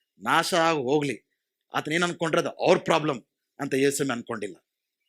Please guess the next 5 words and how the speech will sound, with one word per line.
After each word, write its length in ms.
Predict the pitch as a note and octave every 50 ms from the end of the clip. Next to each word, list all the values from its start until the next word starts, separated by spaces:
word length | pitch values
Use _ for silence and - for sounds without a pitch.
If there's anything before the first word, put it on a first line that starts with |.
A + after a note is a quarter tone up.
| _ _ _ _ _ _ _ _ _ _ _ _ _ _ _ -
He 80 | A#2
is 140 | A2 - G#2+
washing 440 | G#2+ B2 C#3 E3 - - F#3+ F#3+ F#3+ F#3+ F#3 _ _ _ _ _ _ _ -
the 60 | G2
feet 480 | - - - D3 C#3+ D3+ - - -